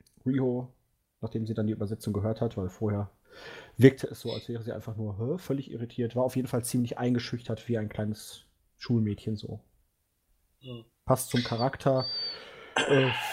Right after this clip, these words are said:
Speaker 1: Baker geht jetzt eindeutig in die Heel-Richtung. Bringt ihr ein bisschen mehr Profil. Also eine Fehde zwischen den beiden. Ich vermute, Riho wird den Titel verlieren. Wobei ich jetzt gelesen
Speaker 2: Ist
Speaker 1: habe,
Speaker 2: das
Speaker 1: sie
Speaker 2: denn, ne?
Speaker 1: dürfte jetzt öfters dann doch wieder da sein oder irgendwie so.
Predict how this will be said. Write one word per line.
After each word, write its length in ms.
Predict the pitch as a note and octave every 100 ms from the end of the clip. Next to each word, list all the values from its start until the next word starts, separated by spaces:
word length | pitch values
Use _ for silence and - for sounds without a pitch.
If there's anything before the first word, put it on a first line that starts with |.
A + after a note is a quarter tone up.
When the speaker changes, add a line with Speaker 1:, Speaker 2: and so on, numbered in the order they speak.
| - - - - -
Speaker 1:
Baker 520 | A#2+ D3 D#3+ C#3+ C#3
geht 180 | - C3+
jetzt 140 | B2+
eindeutig 460 | - C3+ B2+ B2+ B2+
in 80 | A#2+
die 80 | A2
Heel-Richtung. 680 | B2+ D3 C#3 - D3 C3+ - - - _ _ _ _ _ D4+ _ _ _ _ _
Bringt 240 | - C#3 -
ihr 80 | B2
ein 60 |
bisschen 240 | B2+ - B2
mehr 100 | A#2+
Profil. 480 | - A#2 - A#2+
Also 160 | C3 B2+ C3+ -
eine 100 | C3
Fehde 260 | D#3+ E3+
zwischen 280 | D#3+ D3+ C#3+
den 160 | B2+ A#2+
beiden. 420 | B2+ D3 D3+ C#3+ _ _ _ _ _ _ _ _ _ _ _ _ _
Ich 80 | -
vermute, 340 | C3+ D3+ D#3
Riho 240 | C3 D3 C#3
wird 140 | C#3
den 80 | B2
Titel 200 | D3 C#3+
verlieren. 560 | - A#2+ C3+ F3 G#3+ _ _ _ _ _ _ _ _ -
Wobei 200 | A#2 B2
ich 80 | C#3
jetzt 160 | C3+
gelesen 300 | A#2+ B2 D3
Speaker 2:
Ist 60 | C#3
Speaker 1:
habe, 100 | B2+
Speaker 2:
das 60 | C3+
Speaker 1:
sie 60 |
Speaker 2:
denn, 100 | B2+
ne? 140 | A2 - _
Speaker 1:
dürfte 280 | C#3 - B2+
jetzt 480 | B2 - - - _ _ _ _ -
öfters 360 | - - -
dann 140 | F#3+ E3+
doch 200 | F#3 -
wieder 160 | F#3
da 220 | F#3 F3+ F3+
sein 280 | F3+ F3+
oder 280 | E3+ D#3+ D#3+ -
irgendwie 320 | D#3+ D#3+ D3+
so. 340 | D#3+ E3 F3+